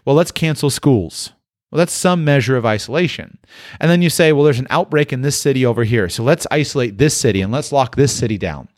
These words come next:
Again, look at Italy. "Let's lock these regions down." And then you see that that's not working, and then you lock the whole country down, and it just gets tighter and tighter and tighter until you can get it to work.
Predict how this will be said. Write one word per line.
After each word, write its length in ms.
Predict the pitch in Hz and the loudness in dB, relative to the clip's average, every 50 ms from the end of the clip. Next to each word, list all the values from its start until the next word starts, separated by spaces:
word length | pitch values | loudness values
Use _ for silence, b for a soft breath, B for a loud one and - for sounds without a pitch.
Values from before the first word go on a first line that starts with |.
| - | -14
Again, 260 | 120 120 147 165 139 92 | -6 -2 -2 -2 0 -2
look 180 | 95 104 - | -2 -4 -4
at 80 | 123 - | -4 -2
Italy. 360 | 165 175 135 82 - - _ _ _ b b b b b b b b b b b b | -2 -2 -4 -4 -8 -12 _ _ _ b b b b b b b b b b b b
"Let's 220 | 147 180 - - | 0 0 0 0
lock 240 | 170 165 156 143 - | 0 2 2 0 -2
these 400 | 117 123 143 160 165 151 113 117 | -4 -2 2 2 2 2 2 2
regions 500 | 143 156 156 151 113 123 127 123 113 95 | 2 2 2 2 0 0 0 -2 -2 0
down." 380 | 127 113 101 92 80 78 - - _ B B B B B B B | 0 0 0 -2 -4 -10 -16 -20 _ B B B B B B B
And 120 | 135 147 | 2 2
then 100 | 165 175 | 4 4
you 80 | 170 147 | 2 0
see 160 | - 175 165 | 2 2 2
that 140 | 147 135 - | 2 2 2
that's 240 | 139 143 127 - 156 | 0 0 0 0 0
not 180 | 143 147 147 | -2 0 2
working, 340 | 143 139 143 - - 147 139 | 2 2 2 2 0 -2 0
and 60 | 135 | 0
then 140 | 147 160 156 | 0 2 2
you 100 | 151 151 | 2 2
lock 220 | 151 151 147 - | 2 2 2 2
the 80 | - 139 | 2 2
whole 160 | 120 139 143 | 2 2 2
country 400 | - - 139 131 - - 123 110 | 0 -2 -4 -4 -4 -8 -8 -6
down, 240 | 95 101 101 101 101 | -4 -4 -4 -2 -2
and 100 | 107 113 | 0 0
it 40 | 131 | 0
just 100 | 120 - | 0 0
gets 160 | 135 113 - | -2 -4 -2
tighter 340 | - - 127 117 110 110 110 | 0 2 2 2 2 0 -2
and 80 | 107 | -2
tighter 240 | - 110 101 92 98 | -2 -4 -4 -4 -4
and 80 | 101 - | -6 -4
tighter 240 | 156 202 247 196 127 | -2 -2 0 2 0
until 260 | 113 98 - 120 110 | 0 0 0 0 0
you 140 | 107 104 98 | 0 0 -4
can 140 | - 104 | -4 -4
get 100 | 95 92 | -4 -4
it 80 | 85 80 | -4 -6
to 80 | - 107 | -8 -6
work. 340 | 120 85 73 - - _ | -6 -4 -6 -6 -8 _